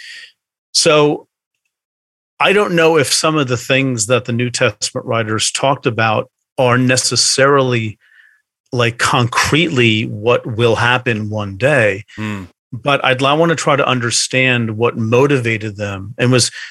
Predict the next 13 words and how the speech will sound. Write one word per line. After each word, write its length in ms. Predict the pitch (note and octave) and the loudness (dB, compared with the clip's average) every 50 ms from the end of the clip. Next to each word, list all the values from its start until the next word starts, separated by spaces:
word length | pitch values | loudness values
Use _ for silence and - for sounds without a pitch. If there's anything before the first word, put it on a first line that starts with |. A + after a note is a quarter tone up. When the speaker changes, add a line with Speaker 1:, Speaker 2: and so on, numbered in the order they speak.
| - - - _ - | -18 -20 -16 _ 0
Speaker 1:
it 40 | C3+ | 2
was 140 | C3 - - | 2 2 2
a 60 | C3+ | 0
faith 500 | - - - - C3 D3+ F3 F#3 - - | 0 -2 0 2 4 4 4 2 2 0
in 160 | E3 C#3 B2 | -2 -2 0
God 400 | A2+ B2 A2+ A#2 A2+ A2+ A2+ A#2 | 0 -2 -2 0 0 -2 -2 -2
and 140 | - A#2+ A2+ | -2 -2 -2
a 40 | A2 | -2
living 460 | G#2+ A2 B2 C#3 B2+ C#3+ C3+ A#2 G#2+ | -2 -2 -4 -2 0 0 0 0 0
God, 380 | G2 F#2 F2+ - - - - - - | -4 -8 -12 -14 -18 -18 -20 -16 -8
right? 280 | - A2+ A2 A2+ A2+ A#2+ | -4 0 0 2 0 0
Speaker 2:
Yeah. 100 | G2 G2+ - - - - - - - _ - | -2 -8 -14 -16 -18 -18 -20 -20 -16 _ -2
Speaker 1:
And 300 | B2+ B2 A#2+ B2 C3 - | 0 0 2 0 -2 -4